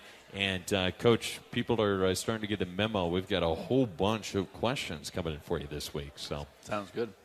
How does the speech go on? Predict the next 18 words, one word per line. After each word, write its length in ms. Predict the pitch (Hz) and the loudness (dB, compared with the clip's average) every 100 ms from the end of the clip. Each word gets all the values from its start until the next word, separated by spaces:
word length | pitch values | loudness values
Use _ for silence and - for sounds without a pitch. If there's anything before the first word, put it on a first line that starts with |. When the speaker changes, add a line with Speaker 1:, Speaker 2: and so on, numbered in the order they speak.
| - | -8
Speaker 1:
All 80 | 87 | -2
right, 240 | 101 87 80 | 0 -2 -2
let's 240 | 92 - | -4 0
run 160 | 104 95 | 0 0
through 320 | - 113 104 | 2 4 4
'em. 60 | 82 80 | 2 -2
Uh, 320 | 95 98 95 - - - - - - | -2 0 0 -2 -12 -20 -20 -16 -6
uh, 200 | 101 98 98 | -2 0 0
Matt 560 | 107 135 160 117 - - - - | -2 0 -2 -4 -4 -4 -10 -10
is 280 | - 101 90 | -2 -2 2
our 160 | 104 92 | 4 4
first 360 | - 135 143 | 4 2 2
question. 380 | - 107 101 110 | 4 4 4 0
He 80 | 110 | 2
wants 260 | 107 110 - | 0 0 -2
to 80 | |
know, 460 | 107 101 101 101 98 | 0 2 4 6 4
uh, 400 | - 101 87 87 | 2 -2 0 -2